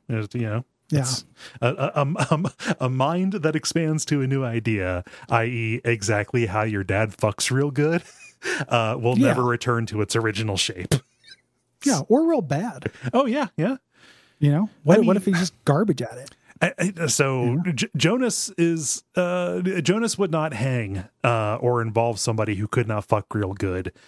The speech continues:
Speaker 1: in his, uh, in, in, in, in his double team gang, ga-, game, especially with Jill Saint John and Stella Stevens.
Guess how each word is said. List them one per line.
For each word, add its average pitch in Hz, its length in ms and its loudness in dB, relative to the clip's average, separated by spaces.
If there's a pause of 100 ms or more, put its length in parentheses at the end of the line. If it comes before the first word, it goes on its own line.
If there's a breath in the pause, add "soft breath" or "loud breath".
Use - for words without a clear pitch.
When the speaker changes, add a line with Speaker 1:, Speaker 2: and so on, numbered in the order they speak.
(180 soft breath)
Speaker 1:
in 110 140 -2
his, 98 360 -4
uh, 95 320 -2
in, 104 120 -6
in, 107 120 -4
in, 113 300 -4
in 113 160 -4
his 98 220 -4
double 101 220 -2
team 180 340 -2
gang, 202 440 -2 (100)
ga-, 185 180 0
game, 196 420 0 (260 loud breath)
especially 143 480 0
with 131 180 0
Jill 127 200 2
Saint 120 260 -2
John 107 260 0
and 104 140 -2
Stella 101 300 0
Stevens. - 880 -2